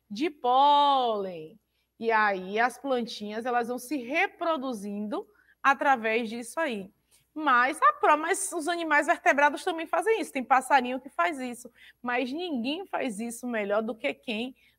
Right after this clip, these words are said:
Do que os insetos. Eles vão lá, sujam a patinha deles,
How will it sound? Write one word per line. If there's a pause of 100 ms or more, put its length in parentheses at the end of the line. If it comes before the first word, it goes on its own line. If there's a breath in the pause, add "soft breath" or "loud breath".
Do
que
os (120)
insetos.
Eles
vão
lá,
sujam
a
patinha
deles,